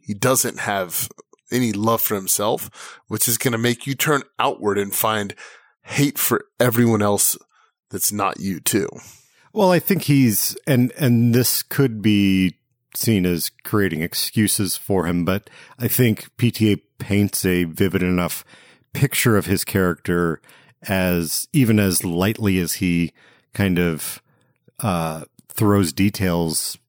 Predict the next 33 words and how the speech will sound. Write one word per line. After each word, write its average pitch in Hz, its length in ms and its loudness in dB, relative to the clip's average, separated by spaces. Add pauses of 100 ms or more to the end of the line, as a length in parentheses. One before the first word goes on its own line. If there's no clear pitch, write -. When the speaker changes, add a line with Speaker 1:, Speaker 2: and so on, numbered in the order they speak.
(520)
Speaker 2:
out 110 240 0
there 87 160 2
to 87 240 0
us, - 260 -2 (460)
but 104 300 0 (240)
he's 117 500 2
really 123 760 4
the 92 160 0
Daniel 160 320 4
Plainview 110 720 4
that 90 240 0
we 95 200 0
think 87 400 -2
of 85 120 -2
as 80 140 -4
Daniel 78 300 -4
Plainview, 76 600 -8
who 95 180 2
is 90 280 0 (540)
the 87 540 0 (640)
big, 98 400 2 (120)
audacious 87 800 -4 (140)
oil 92 220 0
tycoon 78 800 -8
sort 78 240 -4
of 71 100 -8
guy, 73 280 -6
the 87 100 -4
guy 87 240 -2
who 82 320 -2 (440)
is 87 240 -2
presenting 95 680 0
in, 82 640 -2